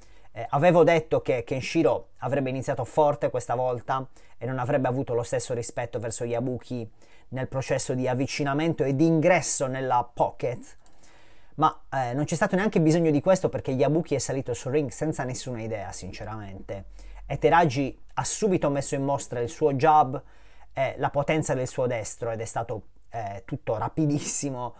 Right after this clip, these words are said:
e efficacissimo. Eh, prima dell'upset dello scorso anno si vociferava che Kenshiro non fosse particolarmente concentrato sullo sport,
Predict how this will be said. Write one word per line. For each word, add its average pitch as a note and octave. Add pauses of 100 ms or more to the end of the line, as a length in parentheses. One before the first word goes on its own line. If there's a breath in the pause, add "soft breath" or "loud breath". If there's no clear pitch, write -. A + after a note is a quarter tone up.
(240 loud breath)
e B2+
efficacissimo. A#2+ (680 soft breath)
Eh, A#2+
prima G3
dell'upset E3+
dello E3
scorso D#3+
anno F3+
si C#3+
vociferava D3
che B2
Kenshiro C#3
non A#2
fosse B2
particolarmente A#2+
concentrato A#2
sullo A#2
sport, C#3+